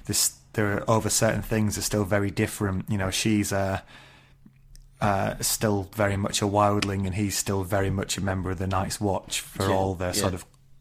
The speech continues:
Speaker 1: intimacy.
Speaker 2: Yeah.
Speaker 1: Um, he criticises Ygritte's belief in Mance Rayder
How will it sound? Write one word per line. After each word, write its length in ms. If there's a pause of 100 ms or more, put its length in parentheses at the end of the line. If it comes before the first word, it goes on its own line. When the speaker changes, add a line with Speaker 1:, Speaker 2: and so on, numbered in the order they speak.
(120)
Speaker 1:
intimacy. 720 (240)
Speaker 2:
Yeah. 200 (440)
Speaker 1:
Um, 420 (220)
he 260
criticises 720
Ygritte's 300
belief 460
in 100
Mance 300
Rayder 420